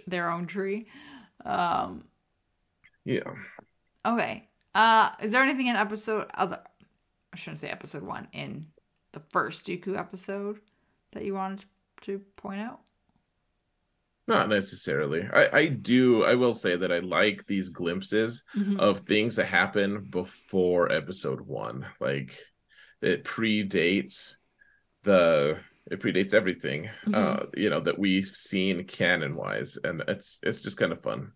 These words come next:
Speaker 2: to see that.
Speaker 1: Yeah,
Speaker 2: So.
Speaker 1: it is, 'cause we don't, we don't get to see this, I, I don't think, pretty much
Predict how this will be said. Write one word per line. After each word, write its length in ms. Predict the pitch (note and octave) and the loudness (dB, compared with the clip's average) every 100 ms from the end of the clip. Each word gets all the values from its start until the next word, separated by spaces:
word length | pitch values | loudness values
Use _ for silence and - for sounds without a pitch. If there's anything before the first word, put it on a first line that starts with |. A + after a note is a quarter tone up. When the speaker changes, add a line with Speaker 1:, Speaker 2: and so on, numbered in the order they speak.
| _ | _
Speaker 2:
to 60 | - | -14
see 160 | G#1 | -10
that. 220 | A1 C#2+ - - - - | -4 -4 -6 -18 -12 -4
Speaker 1:
Yeah, 260 | F#3 B2+ | 0 -2
Speaker 2:
So. 140 | - - | -4 -6
Speaker 1:
it 140 | G#3 | -2
is, 380 | F#3+ A#2 C#3+ - | -2 -2 -8 -14
'cause 180 | - A3 - - G#3 _ _ _ | -12 -12 -12 -14 -16 _ _ _
we 140 | - B3+ | -8 -4
don't, 180 | C4 - | -4 -4
we 100 | B3 | 0
don't 120 | A#3+ | 0
get 120 | A3+ | 0
to 40 | - | -2
see 180 | - | -4
this, 460 | G3+ E3+ D#3 - - - | -4 -4 -8 -12 -10 -8
I, 160 | F3+ - | -8 -6
I 60 | F3 | -6
don't 160 | E3 | -6
think, 240 | E3 E3 D#3 _ _ _ _ _ | -8 -12 -14 _ _ _ _ _
pretty 200 | F3 D#3+ | -14 -12
much 600 | C#3+ - - - - | -12 -14 -14 -14 -16